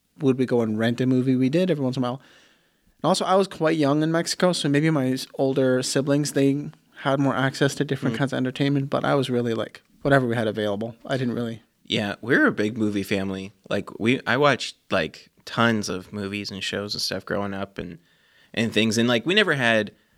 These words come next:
Speaker 2: well, I shouldn't say never. I think we had cable for, like, a year <laughs> of my whole childhood. And the rest of it was all bunny ears.
Speaker 1: Yeah.
Speaker 2: You remember bunny ears?
Speaker 1: Yeah. Well, I remember when, so I was born in Mexico.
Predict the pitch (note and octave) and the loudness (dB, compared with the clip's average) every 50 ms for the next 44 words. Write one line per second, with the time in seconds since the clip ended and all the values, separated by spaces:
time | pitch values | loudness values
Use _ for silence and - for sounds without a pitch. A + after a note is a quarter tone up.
0 | _ - C3 C3+ C3 B2 - D#3 C3+ - A#2 G#2 G#2 G#2 G2+ F2 F2+ - - - | _ 0 2 4 4 4 2 -2 -2 0 0 0 2 2 0 0 0 -2 -2 -2
1 | - E3 E3 F3+ F#3+ E3 E3 C#3+ A#2+ - - - - A2+ G#2 G#2 A2 A2+ A#2 A#2+ | -2 -2 -2 -2 -2 0 2 0 0 0 -4 -2 0 2 2 2 2 0 0 0
2 | B2+ C3+ - _ _ _ _ - - A#2 A2+ G#2+ G2+ F#2+ F#2+ - - - _ _ | 0 -4 -10 _ _ _ _ -2 0 2 2 2 2 2 0 -2 -6 -12 _ _
3 | _ _ _ A2 G#2+ G#2+ G2+ G#2+ G#2+ G#2+ G#2 F#2+ D2 A#1 - - - - - - | _ _ _ 0 0 0 0 0 2 2 2 0 -2 -6 -8 -12 -8 -8 -8 -2
4 | - - F#3+ - - - E3+ D#3+ C#3+ C#3+ B2 A2+ A#2+ B2 A#2+ G#2+ - - A2 G#2+ | 2 2 2 2 2 0 -2 0 2 0 0 0 0 -2 0 0 2 2 2 2
5 | A2 A2 A2 B2 B2 B2+ C3 B2+ - - - - - - _ - - A2+ A2+ A2 | 2 0 0 0 0 -2 -2 -4 -8 -14 -20 -20 -20 -20 _ -6 -2 0 0 2
6 | G#2+ G#2 G#2+ A#2+ - - C#3 C#3+ C#3+ F2 C3+ A#2 - - - G#2 G#2+ G#2+ A2 G#2+ | 2 2 2 2 0 2 2 2 4 4 4 2 0 0 0 0 2 2 2 4
7 | A2 A2+ B2 C3 B2+ B2+ - B2 A2+ A2 G#2+ G#2 F2+ F#2+ G#2 F#2+ E2+ D#2+ C2+ G#1+ | 2 2 2 0 -2 0 2 2 2 4 2 2 0 0 0 0 -2 -2 -4 -6
8 | G1+ A1+ A1 - - - - - - F#3+ - - - _ _ - A2+ A2 A2+ G#2 | -8 -12 -12 -10 -10 -10 -10 -8 -10 -10 -10 -12 -14 _ _ -6 -4 -2 -2 0
9 | F#2 A2+ A#2 A2+ A#2 A#2+ A#2+ A#2+ B2 B2 B2 - - C#3+ C3+ - _ _ - E3 | 0 0 0 2 0 0 0 0 -2 -4 -6 -8 -8 -8 -8 -10 _ _ -6 -4
10 | C3 D3 F3 F3+ F#3 G3+ G3+ G3 G3 F#3+ F#3 E3+ D#3+ D#3 D3+ D3 C#3+ C#3 D3 C#3 | -2 0 0 0 2 2 2 2 2 2 2 2 2 2 2 0 -2 -2 -4 -4
11 | - - C#3+ B2+ C3 C#3 C#3 D3 D3+ C#3 C#3+ D3 D3 C3+ A#2 A2 G#2+ B2 C3+ - | 0 2 2 2 2 0 0 0 0 -2 0 0 0 2 0 0 0 0 0 0
12 | - - - - - - | -4 -6 -8 -8 -8 -8